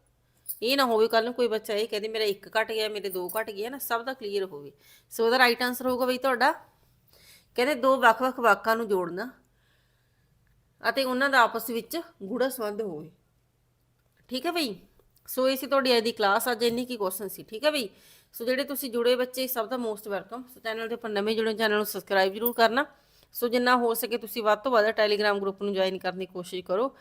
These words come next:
ਕਿਉਂਕਿ ਹੁਣ ਇਸੇ ਦੇ ਰਾਹੀਂ ਤੁਹਾਨੂੰ ਜਿਹੜੇ ਲਿੰਕ ਨੇ ਉਹ ਮਿਲਣਗੇ, ਜਿੰਨਾ ਟਾਈਮ WhatsApp ਦੀ ਜਿਹੜੀ ਪ੍ਰੋਬਲਮ ਉਹ ਸੋਲਵ ਨਹੀਂ ਹੁੰਦੀ, ਠੀਕ ਹੈ?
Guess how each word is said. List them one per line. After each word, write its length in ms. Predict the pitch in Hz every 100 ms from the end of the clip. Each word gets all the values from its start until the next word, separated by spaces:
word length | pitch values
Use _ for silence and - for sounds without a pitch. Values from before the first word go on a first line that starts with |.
| - - _
ਕਿਉਂਕਿ 200 | 220 233
ਹੁਣ 200 | 269 277
ਇਸੇ 400 | 269 233 226 262
ਦੇ 120 | 254
ਰਾਹੀਂ 260 | 240 220 226
ਤੁਹਾਨੂੰ 240 | 240 233
ਜਿਹੜੇ 120 | 220 226
ਲਿੰਕ 280 | 214 196 214
ਨੇ 100 | 208
ਉਹ 140 | 214
ਮਿਲਣਗੇ, 360 | 208 180 208 226
ਜਿੰਨਾ 240 | 202 202
ਟਾਈਮ 300 | 208 190 196
WhatsApp 280 | 185 - 202
ਦੀ 60 | 208
ਜਿਹੜੀ 140 | 214
ਪ੍ਰੋਬਲਮ 380 | 220 185 180 190
ਉਹ 140 | 202 214
ਸੋਲਵ 300 | 196 175 185
ਨਹੀਂ 220 | 160 156
ਹੁੰਦੀ, 260 | 190 143 -
ਠੀਕ 200 | 220 277
ਹੈ? 120 | 277